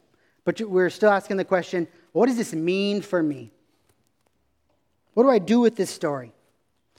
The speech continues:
Well, first, we should just be amazed. We should stand in awe about what Jesus has done. And on top of that, it gi-, this story gives us the evidence and proof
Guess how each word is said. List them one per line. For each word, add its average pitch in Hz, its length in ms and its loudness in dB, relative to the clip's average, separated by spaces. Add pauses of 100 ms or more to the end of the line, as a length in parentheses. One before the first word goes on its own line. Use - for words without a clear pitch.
(160)
Well, 175 80 2
first, 247 360 2
we 220 100 -2
should 240 280 0
just 202 240 -4
be 185 300 -2 (240)
amazed. 151 640 -6 (420)
We 165 80 -6
should 190 380 0
stand 160 640 -4 (320)
in 160 180 -4
awe 143 380 -4 (500)
about 151 220 0
what 143 180 -2
Jesus 139 540 -8 (300)
has 139 260 -4
done. 127 320 -10 (2250)
And 170 100 0
on 156 140 0
top 262 320 0
of 135 140 -2
that, 120 220 -10 (840)
it 165 160 0
gi-, 226 120 -6
this 226 200 4
story 175 320 4
gives 202 400 2
us 147 220 -2
the 185 160 -4
evidence 226 500 0
and 175 160 -4
proof 151 540 -2